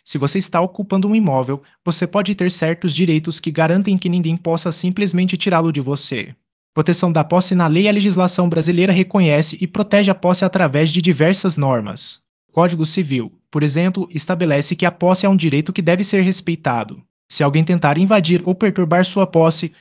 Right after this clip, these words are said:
você pode recorrer ao judiciário para garantir seus direitos.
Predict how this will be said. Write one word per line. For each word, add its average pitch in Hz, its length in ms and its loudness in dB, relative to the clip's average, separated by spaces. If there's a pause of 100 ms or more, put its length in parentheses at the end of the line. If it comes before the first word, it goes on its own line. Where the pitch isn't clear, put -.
você 147 180 -2
pode 160 300 0
recorrer 175 380 2
ao 175 100 4
judiciário 151 640 0
para 196 160 0
garantir 190 420 2
seus 151 240 0
direitos. 135 760 -2